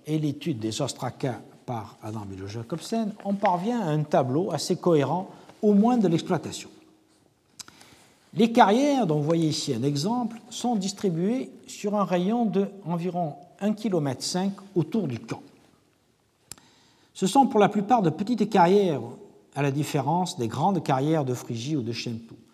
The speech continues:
En fait, les ch-, les carriers cherchaient un filon qui convenait à la demande qu'ils avaient reçue et ensuite ils allaient exploiter ailleurs. Les prospections montrent qu'il y avait environ cent trente fronts de taille,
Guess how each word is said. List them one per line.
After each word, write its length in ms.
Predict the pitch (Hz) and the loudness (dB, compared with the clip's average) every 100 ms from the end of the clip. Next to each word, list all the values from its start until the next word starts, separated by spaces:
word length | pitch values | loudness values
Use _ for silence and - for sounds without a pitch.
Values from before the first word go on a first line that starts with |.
| _ _ | _ _
En 100 | - | -8
fait, 280 | 113 208 - | -2 0 0
les 120 | 117 | -2
ch-, 300 | 117 - - - | -4 -8 -14 -10
les 120 | 117 | -8
carriers 440 | 117 165 127 180 208 - - - | 0 0 2 0 0 -6 -18 -20
cherchaient 380 | - 180 - 202 | -4 -4 0 2
un 100 | 135 | 0
filon 420 | 123 160 143 175 196 - - - | -2 0 2 2 0 -10 -20 -8
qui 140 | 160 | -4
convenait 720 | - 190 160 165 175 233 233 - | 2 4 4 2 4 2 0 2
à 120 | 147 | 4
la 100 | 147 | 6
demande 480 | 127 147 156 214 165 | 6 6 6 2 0
qu'ils 220 | 139 127 | -2 0
avaient 140 | 131 | 0
reçue 420 | 127 104 - 175 185 - - _ - | 0 -4 -8 -12 -14 -18 -20 _ 2
et 120 | 190 | 4
ensuite 540 | 151 127 - 196 - - | 6 2 -2 -2 -4 -6
ils 240 | 151 139 131 | -4 -2 0
allaient 160 | 135 | 2
exploiter 420 | 156 - 110 - 139 | 0 -2 -10 -4 -4
ailleurs. 320 | 95 - - - _ _ _ _ _ _ _ _ | -4 -12 -20 -20 _ _ _ _ _ _ _ _
Les 140 | 147 196 | -4 -2
prospections 640 | - 262 - 214 - 277 | 0 -2 -2 -4 -2 0
montrent 320 | 247 262 254 - | 2 0 -2 -4
qu'il 160 | 202 | 0
y 60 | 214 | 2
avait 180 | 196 214 | 4 4
environ 440 | 208 185 226 240 | 4 2 0 0
cent 260 | - 233 240 | 0 -2 -2
trente 400 | - 240 233 156 | -2 -2 -2 -4
fronts 240 | - 196 | -2 0
de 120 | 147 | 0
taille, 460 | 123 170 208 311 | 0 2 2 0